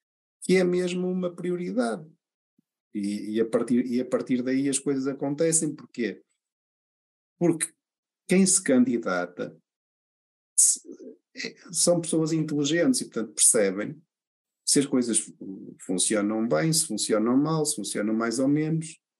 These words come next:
E, portanto, quando percebem que os esquemas das ajudas estão, estão a funcionar bem, automaticamente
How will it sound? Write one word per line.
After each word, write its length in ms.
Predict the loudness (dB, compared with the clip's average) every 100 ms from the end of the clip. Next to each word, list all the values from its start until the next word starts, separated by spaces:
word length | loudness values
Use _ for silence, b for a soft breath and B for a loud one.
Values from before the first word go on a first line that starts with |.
| _ _ _ _ _ _ -8
E, 60 |
portanto, 420 | -4 2 2 2 -10 _ _ 0
quando 280 | 2 2
percebem 640 | 0 2 2 2 0 -6 -12 _ _ _ _ _ _ _ _ _ 2
que 480 | 6 6 6 0 -10 _ _ _ _ _
os 120 | -4
esquemas 600 | -2 2 4 6 4 -2 -6
das 260 | -4 -2
ajudas 500 | -2 -2 0 0 0
estão, 360 | -2 0 -2 -2
estão 380 | -4 0 2 2
a 80 | 0
funcionar 800 | -2 -4 -2 -4 -4 -4 -6 -8
bem, 420 | -10 -8 -8 -12 _ _ _ _ _ _ _ _ 2
automaticamente 1300 | 2 4 2 2 0 -2 2 2 2 0 -2 -4